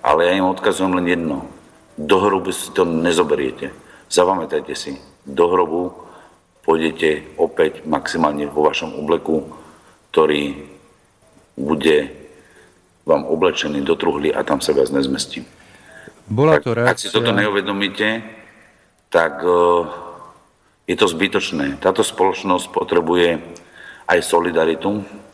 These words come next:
Speaker 1: aj súdržnosť a potrebuje, aby tí ľudia mali dôstojný život. Vy nie ste v politike preto,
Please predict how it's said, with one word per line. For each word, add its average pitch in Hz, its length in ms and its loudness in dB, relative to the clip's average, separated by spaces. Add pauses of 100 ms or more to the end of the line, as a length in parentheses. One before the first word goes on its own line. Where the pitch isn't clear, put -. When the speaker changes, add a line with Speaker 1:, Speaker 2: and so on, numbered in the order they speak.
(100)
Speaker 1:
aj 80 80 2
súdržnosť 92 760 0 (640)
a - 80 2
potrebuje, 82 760 2 (320)
aby 76 280 0
tí 78 120 0
ľudia 80 400 2
mali 78 400 -2
dôstojný 87 560 0
život. 73 400 0 (560)
Vy 85 160 0
nie 107 320 2
ste 82 360 -2
v - 120 -14
politike 87 480 0
preto, 95 560 0